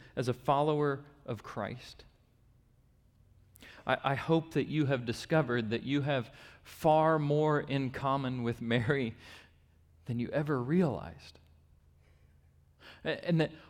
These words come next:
all of the things that she rejoices in are true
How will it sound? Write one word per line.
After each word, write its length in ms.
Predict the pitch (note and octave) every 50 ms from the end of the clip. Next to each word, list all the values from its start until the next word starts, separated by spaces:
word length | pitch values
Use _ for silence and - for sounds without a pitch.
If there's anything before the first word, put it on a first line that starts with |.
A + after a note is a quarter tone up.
| - - - - -
all 340 | - - F3+ G3+ G3 F#3+
of 120 | F#3 E3 C#3+
the 100 | D#3 D3
things 400 | - D3+ C#3 B2+ A#2+ A#2 - -
that 160 | C3 A#2+ -
she 500 | - - - - F#3 F#3 F3+ E3+ D3+ - - - -
rejoices 720 | - C3 C3+ C3 B2+ C#3 C#3 C#3 C#3+ C#3 - D3+ C3 A2 A2
in 280 | A#2 G#2+ G#2 G#2 G2 - - - - - _ _ _ _ _ _ _ - - - _ _
are 140 | - B2 A#2+
true 560 | A2+ - - - - D#3+ E3 E3+ D#3+ D#3+ D3+